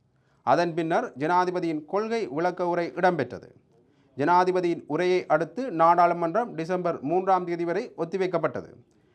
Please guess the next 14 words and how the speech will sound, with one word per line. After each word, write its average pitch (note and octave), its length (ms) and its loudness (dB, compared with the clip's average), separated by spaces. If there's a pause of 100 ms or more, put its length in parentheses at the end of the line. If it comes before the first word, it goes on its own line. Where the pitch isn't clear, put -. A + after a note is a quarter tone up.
(160)
இதன்படி F3 560 0
டிசம்பர் E3+ 460 -2
மூன்றாம் F3+ 440 2
தேதி E3+ 240 -6
முற்பகல் F3+ 540 -4
ஒன்பது G#3 380 -4
முப்பது F#3 340 -2
மணிக்கு E3+ 320 -4
நாடாளுமன்றம் F3+ 760 0
கூடவுள்ளது F#3 500 0
என்றவாறாக F3 560 0
அந்த G3+ 240 -8
செய்தி C#3 240 -8
காணப்படுகின்றது. E3+ 580 -4